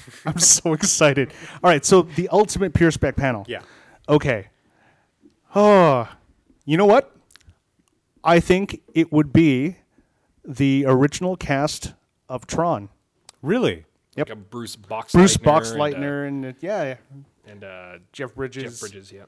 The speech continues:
Speaker 2: So, out of curiosity, why the, uh, why the interest in Tron these days?
Speaker 3: Oh, David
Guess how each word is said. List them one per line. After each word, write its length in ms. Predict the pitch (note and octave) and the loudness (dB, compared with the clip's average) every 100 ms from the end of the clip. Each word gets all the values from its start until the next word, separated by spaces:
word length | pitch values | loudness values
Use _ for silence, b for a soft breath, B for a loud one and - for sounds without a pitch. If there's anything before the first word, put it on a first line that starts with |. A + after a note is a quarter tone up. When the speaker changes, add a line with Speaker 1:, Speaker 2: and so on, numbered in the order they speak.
| _ | _
Speaker 2:
So, 240 | - F#3+ G3 | -2 0 0
out 140 | A#3 | -4
of 100 | F#3+ | -6
curiosity, 580 | A#3 G#3 F3 F3 - D3 | -8 -4 -4 -6 -6 -8
why 440 | B2+ C#3 D#3 F3+ | -4 -2 0 -2
the, 260 | D#3+ F3 D#3+ | -6 -8 -6
uh, 200 | D3 C#3+ | -6 -6
why 220 | C#3 D3 | -4 -4
the 120 | E3+ | -4
interest 320 | D#3+ D#3+ D3+ C#3+ | -8 -10 -12 -12
in 160 | C#3 | -14
Tron 440 | - B2+ D3 G#2 F#2 | -12 -10 -10 -14 -16
these 180 | G2 F2+ | -18 -16
days? 360 | F#2 F2 - _ _ - | -18 -18 -20 _ _ -18
Speaker 3:
Oh, 80 | C3 | -14
David 300 | C3+ C3 | -12 -14